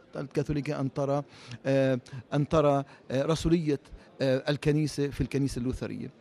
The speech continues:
واليوم نحن في حوار، غدًا تت-، ستبدأ لجنة الحوار مرة أخرى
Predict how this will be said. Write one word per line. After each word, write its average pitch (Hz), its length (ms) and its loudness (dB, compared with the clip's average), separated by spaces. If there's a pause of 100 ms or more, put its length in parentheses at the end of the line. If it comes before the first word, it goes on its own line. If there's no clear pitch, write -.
(280)
واليوم 240 580 8 (440)
نحن 170 260 4
في - 160 6
حوار، 131 380 -2 (100)
غدًا 208 460 6 (1000)
تت-، 170 160 -4
ستبدأ 160 580 2
لجنة 151 280 2
الحوار 135 320 0
مرة 131 320 -2
أخرى 165 320 -8